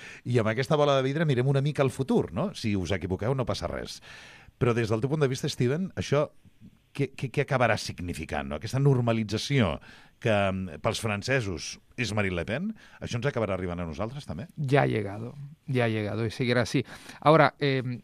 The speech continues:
Speaker 2: es decir, la extrema derecha se ha normalizado y ha venido para quedarse, porque los problemas que explican su auge siguen en gran medida sin resolver.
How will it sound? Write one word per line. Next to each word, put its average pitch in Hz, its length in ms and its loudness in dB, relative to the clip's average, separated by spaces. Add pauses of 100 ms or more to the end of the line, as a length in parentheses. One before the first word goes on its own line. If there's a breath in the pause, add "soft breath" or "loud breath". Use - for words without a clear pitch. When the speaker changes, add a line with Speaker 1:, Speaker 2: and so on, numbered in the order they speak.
(100)
Speaker 2:
es 156 120 0
decir, 143 360 -2
la 135 120 -2
extrema 170 320 0
derecha 143 360 2
se - 120 -4
ha - 20 -2
normalizado 123 840 0 (240 loud breath)
y 123 140 2
ha 117 40 4
venido 127 300 4
para 113 180 -2
quedarse, - 560 -8
porque 110 260 -4
los 120 160 -2
problemas 127 540 2
que - 60 -6
explican 110 400 -4
su 120 180 -2
auge 139 360 0
siguen 131 460 -2
en 110 140 -4
gran 107 160 -2
medida 110 240 0
sin 117 160 -6
resolver. 101 540 -8